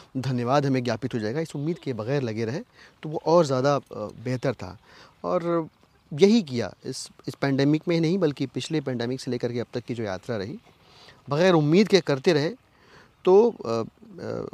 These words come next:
मुझे लगता है कि ये ठीक तरीका था। हमारे संस्कार यही सिखाते हैं, "नेकी कर दरिया में डाल।" तो ऐसे कई मौके आए कि जहाँ पे किसी की मदद हुई और वो ढूंढ रहा है कि, "अरे, किसने करी,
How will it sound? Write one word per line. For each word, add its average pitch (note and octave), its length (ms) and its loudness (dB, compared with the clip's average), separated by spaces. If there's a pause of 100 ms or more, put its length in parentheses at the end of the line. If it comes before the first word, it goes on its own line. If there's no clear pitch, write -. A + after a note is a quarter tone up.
(240)
मुझे C#3 120 -4
लगता E3+ 220 2
है F3 80 4
कि F3 140 -8
ये F3+ 180 2
ठीक F3+ 220 -4
तरीका B2+ 360 -4
था। - 140 -14 (480)
हमारे A#2 220 -8
संस्कार B2+ 460 -6 (120)
यही D3 100 -4
सिखाते C3 380 -10
हैं, C#3+ 80 -8
"नेकी C3 180 -8
कर C3 160 -4
दरिया A#2 280 -6
में B2+ 120 -6
डाल।" B2 120 -10 (800)
तो - 340 -8
ऐसे A#3 180 -4
कई C#4+ 180 4
मौके G3+ 320 4
आए G3 240 2 (120)
कि B2+ 220 -2 (840)
जहाँ B2 160 -4
पे C3 100 -4
किसी C3 220 -8
की B2+ 100 -4
मदद A#2+ 340 -2
हुई C3 440 -4
और A2+ 600 -6
वो F3 120 0
ढूंढ D#3 300 0
रहा A2+ 160 0
है G#2 120 -6
कि, G#2+ 260 -8 (440)
"अरे, C#3 120 2
किसने D3+ 320 0
करी, C3 420 0